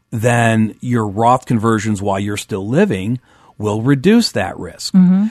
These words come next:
Speaker 1: Now you may, now you, now you're leaving that beneficiary a Roth I R A. They still have to get that out within
Speaker 2: Mm-hmm.
Speaker 1: ten years, but at least it'll be tax-free.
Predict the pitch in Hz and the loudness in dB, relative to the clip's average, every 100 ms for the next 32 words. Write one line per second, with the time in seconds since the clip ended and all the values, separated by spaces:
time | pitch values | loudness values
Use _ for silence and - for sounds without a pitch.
0 | _ - 127 120 107 _ - 127 120 131 | _ -2 0 0 -2 _ -8 -2 0 0
1 | 139 - 120 117 107 117 117 - 78 - | -2 -2 -2 0 -2 -4 -4 -6 -18 -18
2 | - 107 113 131 160 131 107 117 147 135 | -14 -6 -2 0 2 2 4 4 4 4
3 | 127 113 110 _ 110 110 104 98 _ _ | 2 2 -2 _ -8 -2 -2 -4 _ _
4 | 107 101 - 98 - 98 98 104 95 104 | -4 -4 -4 -6 -6 -8 -6 -6 -6 -2
5 | 131 208 240 - 95 87 85 - 85 101 | 2 2 0 -4 -8 -8 -14 -18 -12 -12
6 | - _ - 127 127 - 165 226 262 151 | -12 _ -4 -2 -2 -2 0 2 2 -4
7 | - 107 120 104 - 95 113 196 143 110 | -6 -10 -10 -10 -10 -8 -4 0 2 0
8 | - 113 196 190 196 220 226 107 95 113 | -4 -2 2 4 6 6 4 0 -4 0
9 | 190 160 104 - _ - _ 131 113 104 | 2 2 -2 -10 _ -20 _ -4 -2 -4
10 | 110 127 - 110 110 107 98 92 92 - | 0 0 0 -2 0 0 -4 -8 -8 -12
11 | - - 87 87 - - - 120 95 78 | -16 -12 -12 -12 -14 -10 -2 0 0 -8